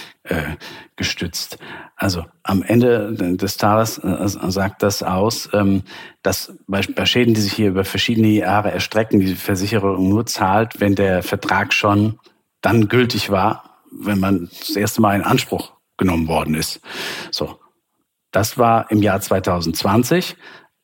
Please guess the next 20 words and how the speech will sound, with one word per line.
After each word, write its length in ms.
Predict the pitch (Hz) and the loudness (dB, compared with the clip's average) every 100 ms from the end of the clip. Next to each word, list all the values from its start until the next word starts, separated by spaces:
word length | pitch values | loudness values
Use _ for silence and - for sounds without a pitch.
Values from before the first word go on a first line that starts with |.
| _ | _
Aber 260 | 104 98 104 | 0 2 4
damals 420 | 101 110 117 113 | 4 4 2 2
habe 200 | 117 110 | 2 2
hier 240 | 110 107 | 2 2
Braun 680 | 98 95 90 92 110 107 92 - | 0 -2 0 4 4 4 2 -4
bei 140 | - 95 | -2 0
der 180 | 92 87 | 0 -2
Swiss 340 | - 98 - | -2 -4 -2
Re 160 | 104 117 | 2 4
noch 180 | 110 | 4
gar 120 | - 107 | 2 2
keinen 220 | 117 104 | 2 2
Versicherungsschutz 880 | 110 104 117 - 85 - 92 - - | 0 -2 -2 -2 -2 -2 -4 -6 -4
gehabt, 460 | 82 87 - - | -4 -4 -8 -2
ne? 240 | 90 117 104 - | 0 0 -2 -2
Mit 240 | 90 95 | -2 0
dem 120 | 107 | 0
Versicherer 520 | 113 127 113 113 117 | 2 0 0 0 0
Swiss 340 | 110 101 95 - | 0 -2 -4 0
Re, 220 | 104 | 0